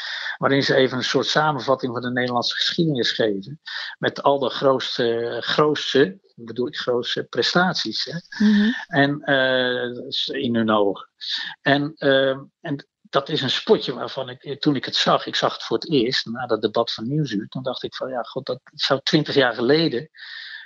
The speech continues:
Speaker 1: zou dat ondenkbaar zijn geweest, zoiets, volgens
Speaker 2: In welke
Speaker 1: mij.
Speaker 2: zin?
Speaker 1: Maar of, nou, in de, in de,
Speaker 2: Als
Speaker 1: in dat
Speaker 2: Nederland?
Speaker 1: dat, dat, dat het, eh, ja, zo nationalistisch eigenlijk spotje was.
Speaker 2: Mhm.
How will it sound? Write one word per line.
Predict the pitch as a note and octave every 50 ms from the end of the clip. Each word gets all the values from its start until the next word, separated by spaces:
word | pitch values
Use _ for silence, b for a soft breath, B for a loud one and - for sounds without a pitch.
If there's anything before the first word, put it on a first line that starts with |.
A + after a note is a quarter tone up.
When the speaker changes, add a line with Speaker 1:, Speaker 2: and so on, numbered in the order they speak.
| B B
Speaker 1:
zou | B - - - -
dat | - - -
ondenkbaar | C3+ A#2 A2+ A#2+ F3+ F#3+ F#3+ F3+ D#3+ B2+
zijn | A2+ B2+ A#2 G#2+
geweest, | G#2+ A2 G#2+ G#2+ G#2+ G#2+ G#2+ -
zoiets, | - A#2+ B2 C#3 - G#2+ G2 - - -
volgens | - D3+ C#3+ A#2+ - A3 G#3+
Speaker 2:
In | G#3+
welke | F#3 F3
Speaker 1:
mij. | E3+ - G#3+
Speaker 2:
zin? | A3+ G#3+ - -
Speaker 1:
Maar | A4+ - B2+ C3 B2+ B2+ C3
of, | C3 B2 - - - _ _ _ _ _ E3+ - _ _ _
nou, | F#3+ E3 D3 D3+ D3+ D3+ D3+ D3 D#3
in | F3 E3+ D#3+
de, | D#3+ E3
in | F3 F3 E3
de, | D#3+ -
Speaker 2:
Als | A3+ A3+ -
Speaker 1:
in | A3
dat | A3+ B3
Speaker 2:
Nederland? | B3 - F3 D3 C#3+ F#3 G3 - - B B B B B B B _ _ _ _ B B B B B B B B B B
Speaker 1:
dat, | F3+ D#3+ D3+ D3
dat, | D3 D3 D3 D3
dat | D#3+ D3+ D3 -
het, | D3 - - -
eh, | D3 - - D3+ C#3 C3+ D3
ja, | D3+ D#3 D3+ C#3 B2+
zo | - - - - - - - F#3 F3 D#3+ D3+ C#3+ C#3+ C#3+ C#3+ - - D3+ D#3+
nationalistisch | E3 D#3 - - - C3 B2 C3 D3+ F#3 - - - C#3+ A#2+ -
eigenlijk | C#3+ C#3+ C3+ B2+ A2+ A#2+ A#2+ -
spotje | - - - - A3 G3+ G#3 - D3+ A#2
was. | G2+ G2 F#2+ - - - - -
Speaker 2:
Mhm. | _ - A#3 A#3 A3+ G#3+ G#3 G#3+ A#3+